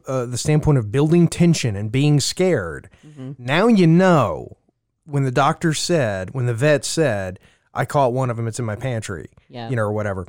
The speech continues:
Speaker 2: So
Speaker 1: Now
Speaker 2: wo-,
Speaker 1: you
Speaker 2: wood
Speaker 1: know
Speaker 2: and
Speaker 1: what
Speaker 2: water.
Speaker 1: the hell is in there.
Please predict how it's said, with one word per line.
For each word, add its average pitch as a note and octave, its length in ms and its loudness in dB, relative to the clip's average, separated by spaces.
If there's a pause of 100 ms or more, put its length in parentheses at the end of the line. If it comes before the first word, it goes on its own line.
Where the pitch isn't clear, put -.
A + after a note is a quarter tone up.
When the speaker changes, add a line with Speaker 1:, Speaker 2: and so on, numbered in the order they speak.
(440)
Speaker 2:
So G#3 240 -4
Speaker 1:
Now F3 340 4
Speaker 2:
wo-, B3+ 60 6
Speaker 1:
you G3+ 220 8
Speaker 2:
wood F#3+ 240 8
Speaker 1:
know A3 160 4
Speaker 2:
and G3+ 160 6
Speaker 1:
what F#3+ 120 6
Speaker 2:
water. F3+ 180 4
Speaker 1:
the D#3 40 4
hell D3 220 4
is C#3+ 140 2
in E3+ 160 4
there. F#2 400 -4